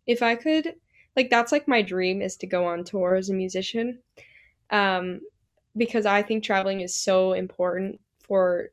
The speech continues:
just learning about other cultures and just, like, thinking about the world is so much bigger than your little town or your little house, you know, and,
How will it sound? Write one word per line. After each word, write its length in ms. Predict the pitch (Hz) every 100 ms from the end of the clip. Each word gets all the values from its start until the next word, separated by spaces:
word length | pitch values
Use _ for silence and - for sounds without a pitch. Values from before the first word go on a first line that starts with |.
| 196
just 220 | 196 190
learning 320 | 190 190 190
about 180 | 180 175
other 260 | 185 - -
cultures 800 | - 269 269 - 240 226 214 202
and 120 | 185
just, 220 | - -
like, 220 | - - - - _ _ _ _ _ _
thinking 320 | - 269 262 240
about 380 | 214 196 - _
the 100 | 220
world 300 | 220 233 262
is 160 | 311 277
so 500 | - - 220 214 220
much 580 | 220 196 196 - - _
bigger 480 | 185 190 147 95 196 _ _ _ _ -
than 340 | 202 202 190
your 720 | 180 180 185 185 185 190 214 _
little 340 | 196 190 196 208
town 460 | 196 151 76 196 _ _
or 120 | 196
your 500 | 185 170 175 175 180
little 500 | 185 185 196 202 - _ _
house, 640 | - - - - - - - _ - - _ -
you 100 | 220
know, 140 | 208
and, 180 | 208